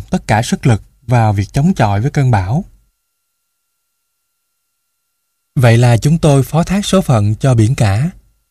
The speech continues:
Khoảng nửa giờ sau, con thuyền bị một cơn giông bất chợt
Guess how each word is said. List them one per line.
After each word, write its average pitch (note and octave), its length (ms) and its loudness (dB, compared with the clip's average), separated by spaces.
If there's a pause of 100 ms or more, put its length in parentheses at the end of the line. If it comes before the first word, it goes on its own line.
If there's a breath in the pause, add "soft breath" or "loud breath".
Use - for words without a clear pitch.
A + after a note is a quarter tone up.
(600)
Khoảng B2 300 4
nửa A#2 120 4
giờ C3 200 4
sau, C3 340 0 (640)
con C#3+ 180 2
thuyền A2+ 380 4
bị G#2 220 4
một A2+ 240 2
cơn C3+ 200 2
giông C3 260 4
bất E3 200 -2
chợt G#2+ 220 2